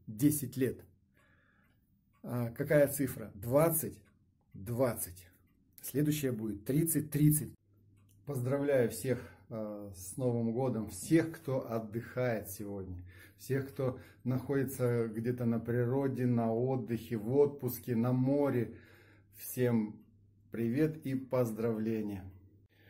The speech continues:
Новогодние поздравления с этим замечательным годом двадцать двадцать всем, кто сегодня работает. Новогодний привет и поздравления всем, кто сегодня на рыбалке и на охоте встречает Новый год.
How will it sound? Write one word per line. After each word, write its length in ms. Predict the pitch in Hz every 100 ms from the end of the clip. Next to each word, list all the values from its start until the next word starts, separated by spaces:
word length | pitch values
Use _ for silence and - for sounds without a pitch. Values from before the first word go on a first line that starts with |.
| - - - -
Новогодние 600 | 117 117 123 127 113 117
поздравления 800 | 117 107 113 117 139 151 117 107
с 100 | 120
этим 240 | 110 117
замечательным 680 | 113 110 110 120 104 110 107
годом 400 | 123 156 113 95
двадцать 420 | 117 104 - 101
двадцать 440 | 107 107 95 95 -
всем, 300 | 127 127 127
кто 180 | 131
сегодня 440 | 123 117 123 117 110
работает. 600 | 113 107 107 104 87 - - - - - - - - -
Новогодний 640 | 123 131 143 139 127 120
привет 440 | 113 117 120 156 156
и 40 |
поздравления 720 | - 123 123 123 135 135 120
всем, 720 | 117 - - 143 165 185 165
кто 260 | - - 127
сегодня 540 | 123 120 117 131 117
на 160 | 113 117
рыбалке 840 | 120 107 107 139 180 180 - 107 - - -
и 80 | 139
на 240 | 151 151
охоте 640 | 151 - 156 147 131 110 - - - - -
встречает 760 | - 131 127 - 143 151 147
Новый 400 | 120 131 127 127
год. 460 | 117 127 127 110